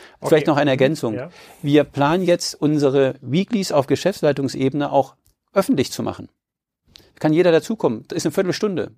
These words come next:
Speaker 2: Also, äh, und das ist, glaube ich, d-, d-, dieser kulturelle Wandel, den man auch, ähm, mit aufnehmen muss.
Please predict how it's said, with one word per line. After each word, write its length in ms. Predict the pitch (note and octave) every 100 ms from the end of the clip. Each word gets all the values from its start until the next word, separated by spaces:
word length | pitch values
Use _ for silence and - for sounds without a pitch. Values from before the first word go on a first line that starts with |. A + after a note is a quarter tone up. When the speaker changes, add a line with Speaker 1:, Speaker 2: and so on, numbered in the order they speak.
| -
Speaker 2:
Also, 300 | B2 B2+ B2 - - _ _ _ -
äh, 100 | -
und 240 | - E3
das 140 | E3 G3
ist, 120 | -
glaube 220 | E3 D#3
ich, 60 | D3
d-, 120 | D3+
d-, 140 | D3+
dieser 180 | C#3 C#3+
kulturelle 460 | - F3+ D#3 D3 C#3
Wandel, 240 | E3+ E3
den 140 | C#3 F3
man 100 | C3+
auch, 180 | C3 - -
ähm, 400 | B2 B2+ B2+ B2+
mit 300 | D3+ D#3+ -
aufnehmen 380 | E3+ - C3+ A2
muss. 300 | G#2 -